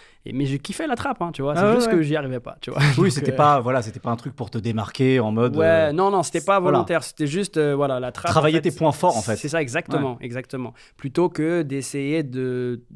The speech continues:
Speaker 1: pousser mes points faibles pour ressembler.
Speaker 2: Ouais.
Speaker 1: Les mecs le faisaient déjà tellement bien, en fait. J'ai pas, j'ai pas, j'allais rien apporter dans ça, tu vois. Donc, euh, donc voilà.
Speaker 2: Et donc, ce, je le disais, ce, ce morceau Néo Rouge, euh, belle chanson, il
Speaker 1: Mm.
Speaker 2: préfigure donc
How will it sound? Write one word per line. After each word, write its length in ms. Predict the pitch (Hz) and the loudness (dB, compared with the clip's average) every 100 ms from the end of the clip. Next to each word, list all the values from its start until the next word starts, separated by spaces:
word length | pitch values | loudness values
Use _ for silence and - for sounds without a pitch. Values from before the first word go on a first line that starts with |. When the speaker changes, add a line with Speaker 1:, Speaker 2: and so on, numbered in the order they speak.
| - - | -20 -8
Speaker 1:
pousser 340 | 147 147 170 | -6 0 0
mes 140 | 143 131 | 0 -4
points 240 | - 131 | -6 -6
faibles 240 | 156 147 | -4 -6
pour 200 | 147 120 | -6 -8
ressembler. 540 | 123 143 143 131 147 - | -6 -6 -6 -6 -6 -6
Speaker 2:
Ouais. 120 | 123 110 | -4 -2
Speaker 1:
Les 120 | 151 | 0
mecs 160 | 185 147 | -2 -2
le 80 | |
faisaient 120 | 131 131 | -6 -4
déjà 120 | 135 | -6
tellement 260 | 143 139 139 | -4 -4 -4
bien, 140 | 139 | -6
en 100 | 117 | -8
fait. 140 | 117 | -10
J'ai 60 | 113 | -14
pas, 280 | - 127 120 | -12 -10 -10
j'ai 60 | 113 | -10
pas, 260 | 127 123 117 | -6 -6 -6
j'allais 240 | 120 127 | -10 -8
rien 160 | 139 160 | -6 -6
apporter 340 | 139 120 127 | -6 -10 -10
dans 100 | 117 | -10
ça, 200 | 117 135 | -12 -16
tu 100 | - | -18
vois. 100 | - | -18
Donc, 280 | 113 110 - | -16 -16 -16
euh, 180 | 107 104 120 _ - - - - _ | -16 -18 -20 _ -20 -20 -20 -20 _
donc 100 | 117 | -10
voilà. 240 | 113 101 - _ _ _ _ _ _ - | -8 -8 -14 _ _ _ _ _ _ -8
Speaker 2:
Et 100 | 113 | 0
donc, 200 | 123 123 | 0 0
ce, 280 | - 107 101 | -2 0 0
je 100 | 110 | 0
le 60 | |
disais, 240 | 104 110 139 | 0 0 0
ce, 180 | - 98 | -2 -4
ce 140 | - | -2
morceau 340 | 104 101 - 110 | -2 -2 0 2
Néo 200 | 104 98 | 2 0
Rouge, 300 | 110 110 101 | -2 -4 -2
euh, 200 | 92 92 | -4 -4
belle 180 | 95 101 | -4 -4
chanson, 440 | - 107 - 143 | -2 -2 0 0
il 80 | 104 | 0
Speaker 1:
Mm. 40 | |
Speaker 2:
préfigure 440 | 104 120 123 131 117 | -4 -6 -4 -2 0
donc 300 | 104 - | -2 -6